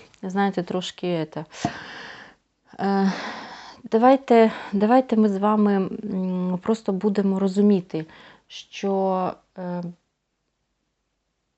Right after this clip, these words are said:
зараз ми маємо те, що ми маємо, да? От, і єдине, що для нас всіх важливо зараз, це, е, незалежність України, відстояти свої інтереси, відвоювати свої землі.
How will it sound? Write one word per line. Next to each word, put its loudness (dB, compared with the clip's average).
зараз 0
ми 4
маємо 2
те, -2
що -6
ми 2
маємо, 0
да? -2
От, -8
і -4
єдине, 2
що -2
для 0
нас -2
всіх -6
важливо 2
зараз, 4
це, 0
е, -4
незалежність 2
України, -2
відстояти -4
свої -4
інтереси, -2
відвоювати -2
свої -6
землі. -8